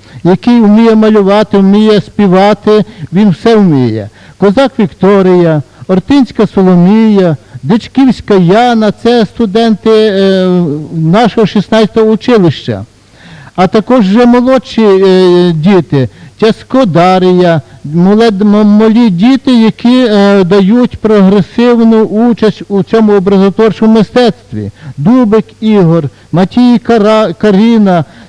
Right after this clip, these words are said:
це, е, такі студенти, молоді діточки, але своїми, своєю творчістю, своїм талантом мен-, вони мене звеселяють.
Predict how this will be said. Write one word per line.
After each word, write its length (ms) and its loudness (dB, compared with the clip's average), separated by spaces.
це, 440 0
е, 60 -2
такі 400 0
студенти, 720 -2
молоді 640 0
діточки, 720 -2
але 460 2
своїми, 720 0
своєю 440 2
творчістю, 640 -2
своїм 280 -2
талантом 680 0
мен-, 160 0
вони 320 0
мене 300 0
звеселяють. 720 0